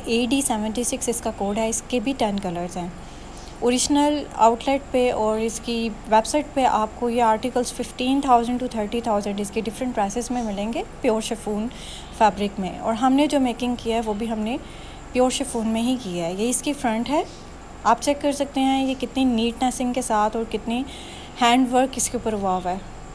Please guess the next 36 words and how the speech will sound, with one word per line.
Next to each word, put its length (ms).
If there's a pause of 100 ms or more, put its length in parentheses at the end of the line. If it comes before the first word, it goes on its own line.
बहुत 220
अच्छी 280
quality 420
में 220
ये 60
तैयार 360
हुआ 240
है, 160
same 300
like 240
original। 460 (840)
Two 160
piece 520 (120)
ये 180
dress 320
है, 100
ये 160
अभी 200
जो 140
मैं 100
शो 180
कर 180
रही 80
हूँ, 100
ये 60
आपको 240
front 340
इसकी 200
शो 220
कर 220
रही 120
हूँ। 120 (760)
Shirt 320
and 220
दुपट्टा 380
मिलेगा 460